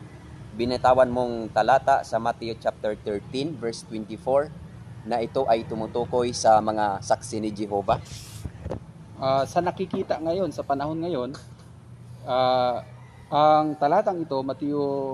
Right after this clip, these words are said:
Speaker 2: ah, twenty-four, ah, oo, ay makikita sa mga saksi ni Jehovah sapagkat, ah,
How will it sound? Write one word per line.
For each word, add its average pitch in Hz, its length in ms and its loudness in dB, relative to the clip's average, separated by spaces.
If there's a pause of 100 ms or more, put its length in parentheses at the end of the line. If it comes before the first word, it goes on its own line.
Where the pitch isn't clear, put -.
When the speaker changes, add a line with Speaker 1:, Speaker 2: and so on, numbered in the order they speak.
Speaker 2:
ah, 127 360 -4 (120)
twenty-four, 127 440 -6
ah, 127 280 -4 (400)
oo, 120 400 -4 (320)
ay 151 120 0
makikita 151 520 -6
sa 131 120 -10
mga 123 200 -8
saksi 120 320 -12
ni 110 240 -12
Jehovah 104 240 -14
sapagkat, 151 480 -2 (880)
ah, 123 560 0